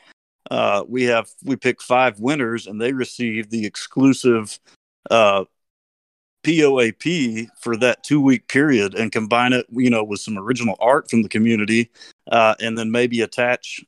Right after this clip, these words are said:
some audio to it. Um, I, I just, I think that'd be a really neat way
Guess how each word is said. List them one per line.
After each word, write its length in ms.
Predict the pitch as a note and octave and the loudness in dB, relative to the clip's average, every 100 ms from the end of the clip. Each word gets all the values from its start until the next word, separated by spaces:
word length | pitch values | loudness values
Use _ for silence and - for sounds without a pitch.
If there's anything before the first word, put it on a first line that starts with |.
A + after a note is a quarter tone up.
| _ | _
some 200 | - A2+ | -8 -2
audio 400 | A2+ D#3+ A#2+ F#2 - | 0 2 0 -4 -10
to 160 | G2+ | -14
it. 220 | F2 - - - _ _ | -14 -18 -20 -20 _ _
Um, 460 | - G#2 G2 F2+ F#2 _ _ | -4 -2 -2 -4 -12 _ _
I, 100 | - | -10
I 60 | A#2 | -8
just, 180 | A#2+ - | -10 -12
I 40 | - | -4
think 180 | C#3 | -2
that'd 120 | C3+ B2 | 0 2
be 120 | B2 | 0
a 40 | |
really 240 | A2+ C3+ A#2+ | 2 2 4
neat 260 | B2 C3 | 2 0
way 440 | A2 A2+ B2 A#2+ | -2 2 2 2